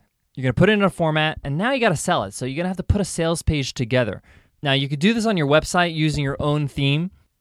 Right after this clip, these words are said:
or you can use a very easy kind of landing page, sales page tool called Lead Pages. And this helps you create landing pages for your website very quickly.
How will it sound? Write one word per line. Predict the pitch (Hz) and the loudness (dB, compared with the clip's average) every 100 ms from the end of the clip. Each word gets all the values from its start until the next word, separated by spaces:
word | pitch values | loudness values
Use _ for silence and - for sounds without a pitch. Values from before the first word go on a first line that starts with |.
| _ | _
or | 151 180 | 4 6
you | 190 190 | 6 4
can | - 160 | 2 2
use | 151 156 151 143 | 4 4 2 0
a | 147 | 0
very | 131 147 147 139 - | 4 4 4 0 -2
easy | 202 262 208 190 190 | 0 2 2 2 0
kind | 156 160 | 0 -2
of | 131 | 0
landing | 147 175 185 | 0 0 0
page, | 175 147 165 160 147 | 0 0 0 0 -2
sales | - 170 165 | 0 2 0
page | - 160 156 139 - | 0 -2 0 -2 -6
tool | - 220 220 196 | -2 2 4 4
called | - 143 143 151 131 _ _ _ _ | 6 6 6 4 -2 _ _ _ _
Lead | 151 190 226 - | -2 2 2 2
Pages. | 123 104 92 104 - _ _ _ _ | 0 0 -10 -14 -18 _ _ _ _
And | - | -8
this | 165 175 | -6 -6
helps | 147 151 208 - | -4 0 0 0
you | 196 | -6
create | 190 160 151 156 151 - _ _ _ | -4 -4 -2 0 0 -4 _ _ _
landing | - 180 277 277 | -2 0 0 0
pages | - 160 151 143 | 2 2 2 -2
for | - 156 | -2 0
your | 147 135 | 2 2
website | 139 135 143 131 | 0 -2 -2 -4
very | 127 131 127 | 0 0 0
quickly. | - 147 123 - | -2 -4 -6 -16